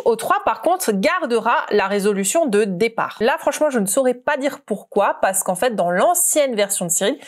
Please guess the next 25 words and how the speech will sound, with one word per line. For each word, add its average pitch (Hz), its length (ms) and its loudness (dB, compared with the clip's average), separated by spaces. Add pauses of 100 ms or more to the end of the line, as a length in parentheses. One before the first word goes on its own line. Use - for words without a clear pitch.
(120)
c'est - 100 -12
pour - 100 -10
ça 285 100 2
que 262 60 -4
je 214 60 -2
vous 220 60 2
dis, 208 300 -2
je 185 80 -2
vous 190 80 -2
dis 240 180 0
que 214 100 -2
dans 180 160 2
la 165 120 2
nouvelle 208 260 -2
version, 208 300 0
c'est - 180 -2
différent, 175 640 -2
parce 226 280 0
que 294 340 2
dans 185 180 2
l'ancienne 269 480 2
version 202 300 -2
de 170 60 -6
Cyril, 277 680 0 (100)
euh, 208 260 2